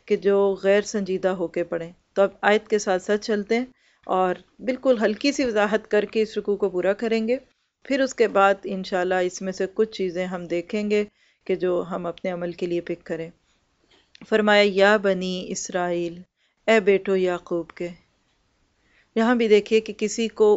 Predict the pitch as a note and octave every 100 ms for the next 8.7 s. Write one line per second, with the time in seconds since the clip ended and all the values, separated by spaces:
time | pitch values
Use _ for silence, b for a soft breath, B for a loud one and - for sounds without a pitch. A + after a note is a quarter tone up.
0 | G3+ - - G#3+ G#3 G3+ G3 F#3+ F#3+ G3+
1 | G#3 - G#3+ G3 F#3+ - A3+ A#3 A3 G#3
2 | F#3+ F#3 F#3 F#3 G#3 A3 A3 b b -
3 | G3+ A#3 G#3 G3+ G3 G#3 - - F#3+ F#3+
4 | F3+ F#3+ F3+ F3 F3+ F3 F3+ F3+ - _
5 | _ - - A3+ - G3 G3 A3 G#3 F3+
6 | F3 F3 F3 F#3 F3+ - _ _ b b
7 | b b b A3+ G#3+ G#3 B3 C4 A#3+ G#3+
8 | - A#3 A#3 G3 E3+ E3 E3+